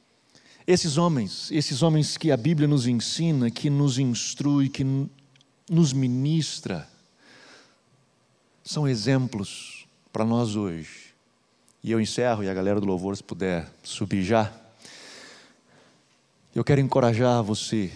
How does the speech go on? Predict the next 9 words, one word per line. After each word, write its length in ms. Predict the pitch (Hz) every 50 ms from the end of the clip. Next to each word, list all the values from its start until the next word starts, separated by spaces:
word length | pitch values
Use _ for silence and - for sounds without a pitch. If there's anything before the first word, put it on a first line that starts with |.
| - - - _ _ - - - _ _ _ _ _ -
neste 340 | 107 117 107 - - -
tempo. 560 | 110 - - 101 85 80 76 73 - - - - _ _ _ _ _ _ _ _ _ _ _ _ _ _ _ _ _ _ _ _ _ _ _ _ _ _ _ _ _ _ _ _ _ _ _ _ _ _ _ _ _ _ _ _ _ _ _ _ _ _ _ _ _ _ _ _ _ _ _ _ _ _ _ _ _ _ _ _ _ _ _ _ _ _ _ _ _ _ _ _ _ _ _ _ _ _ _ _ _ _ _ _ _ _ _ -
Você 260 | - 107 - - 110
só 160 | - - 110
tem 180 | - - 110 107
autoridade 760 | 101 - - 101 95 90 90 85 78 73 - - - - _ _ _ _ _ _ _ _ _ _ _ _ _ _ _ _ _ _ _ _ _ _ _ _ _
sobre 440 | - - - - - 104 101 98 95
a 20 |
tempestade 720 | - - 95 92 - 95 - - - 87 82 - - - -